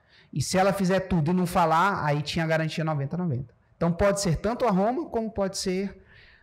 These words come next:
um resultado mínimo. Mas só pra deixar claro, na forma nova, cara, vai tá lá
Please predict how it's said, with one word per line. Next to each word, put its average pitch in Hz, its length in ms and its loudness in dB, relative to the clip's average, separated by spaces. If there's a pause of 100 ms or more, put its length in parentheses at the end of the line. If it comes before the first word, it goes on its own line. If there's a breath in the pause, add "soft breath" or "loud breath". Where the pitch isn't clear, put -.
(140 loud breath)
um 180 160 0
resultado 160 520 0
mínimo. 110 300 -2 (680 soft breath)
Mas 131 220 -2
só 160 220 0
pra 160 180 -2
deixar 156 280 -4
claro, 180 360 -2
na 175 140 -2
forma 175 320 -2
nova, 160 360 0
cara, 160 260 -2
vai 143 160 0
tá 156 220 0
lá 156 360 2